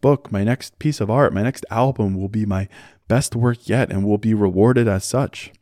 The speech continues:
Or, "I deserve to be loved in X Y Z ways," right? It could be specific like that, or it could just be more general, right? Speaking to your pride,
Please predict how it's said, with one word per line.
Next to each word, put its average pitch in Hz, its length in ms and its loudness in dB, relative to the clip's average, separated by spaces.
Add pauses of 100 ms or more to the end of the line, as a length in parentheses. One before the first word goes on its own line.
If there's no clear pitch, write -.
(140)
Or, 95 260 0
"I 117 120 -2
deserve 135 320 0
to 131 80 -6
be 123 120 0
loved 110 380 2
in 98 160 0
X - 200 -4
Y 117 120 -2
Z 120 160 -2
ways," 139 340 -2
right? 107 120 0
It 113 60 -4
could 107 120 -2
be 98 240 -2
specific - 520 -6
like 98 160 -4
that, 127 280 -4 (480)
or 143 140 -2
it 160 40 -4
could 180 100 -2
just 185 140 -8
be 175 80 0
more 165 200 2
general, 107 580 -4 (160)
right? 135 380 -6
Speaking 123 320 -4
to 123 160 -2
your 104 220 -8
pride, 117 640 -6